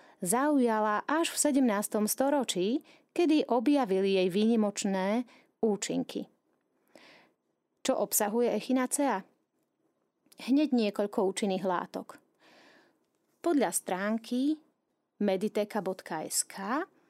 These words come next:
najvýznamnejšiu úlohu v zložení echinaceí hrajú echinacín a polysacharidy.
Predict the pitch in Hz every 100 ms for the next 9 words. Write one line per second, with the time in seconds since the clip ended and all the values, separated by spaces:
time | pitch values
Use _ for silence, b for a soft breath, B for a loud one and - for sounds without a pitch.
0 | b b b b b - 233 311 302 247
1 | 214 196 190 180 - 190 180 220 214 226
2 | 226 240 269 254 196 202 208 180 165 185
3 | 185 240 233 233 247 233 233 240 226 214
4 | 185 165 - 190 - 233 240 247 - 285
5 | 285 285 - - 233 - 185 185 - 190
6 | - 185 180 -